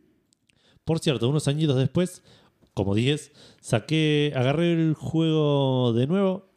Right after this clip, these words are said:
y por un lado estaba tan bueno como me acordaba, por otro se volvía medio largo y me terminó cansando.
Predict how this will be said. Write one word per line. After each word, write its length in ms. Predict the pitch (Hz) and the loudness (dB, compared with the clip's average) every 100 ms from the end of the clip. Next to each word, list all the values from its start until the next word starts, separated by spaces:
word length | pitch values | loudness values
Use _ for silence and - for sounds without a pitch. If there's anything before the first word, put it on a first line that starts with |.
| _ | _
y 220 | - 202 | -2 -2
por 240 | 202 - 139 | -4 -2 0
un 140 | 135 | 2
lado 160 | 147 120 | 2 0
estaba 280 | 104 156 143 | 0 -2 0
tan 140 | 139 | 0
bueno 220 | 151 156 | 0 2
como 120 | 123 | 0
me 60 | 120 | 0
acordaba, 540 | 117 139 151 156 - | 0 0 0 -2 -4
por 160 | - 123 | -2 0
otro 320 | 127 139 139 | 0 -2 -2
se 180 | - 123 | -4 0
volvía 340 | 107 104 123 | 0 2 0
medio 320 | 110 120 123 113 | 0 -2 0 2
largo 400 | 135 139 139 131 - - _ | 0 0 0 -2 -8 -20 _
y 120 | 120 | -2
me 100 | 107 | 0
terminó 320 | 104 101 107 | 0 0 0
cansando. 460 | 101 95 87 85 | -2 -4 -8 -10